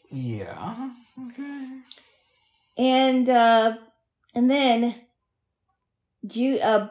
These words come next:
Speaker 2: Betty hears Bob on the, or I think it was, um,
Speaker 1: The maid.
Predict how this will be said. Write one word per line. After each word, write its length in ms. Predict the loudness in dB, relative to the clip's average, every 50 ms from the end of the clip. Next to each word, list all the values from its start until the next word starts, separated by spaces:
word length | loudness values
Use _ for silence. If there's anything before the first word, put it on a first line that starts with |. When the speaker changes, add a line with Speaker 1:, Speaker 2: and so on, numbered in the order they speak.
| 0 4
Speaker 2:
Betty 320 | 4 4 4 4 0 -2
hears 340 | -2 0 2 2 2 2 0
Bob 320 | -2 0 0 2 2 2
on 240 | 2 0 0 0 -2
the, 120 | -4 -6 -4 -4
or 140 | -2 2 2
I 100 | 2 2
think 220 | 0 -2 -2 -2
it 120 | -2 -2 -2
was, 220 | -2 -2 0 0
um, 320 | 0 0 0 0 -2 -6 -10 _ -12 -4
Speaker 1:
The 100 | -2 0
maid. 420 | 2 2 2 0 -2 -4 -10 -16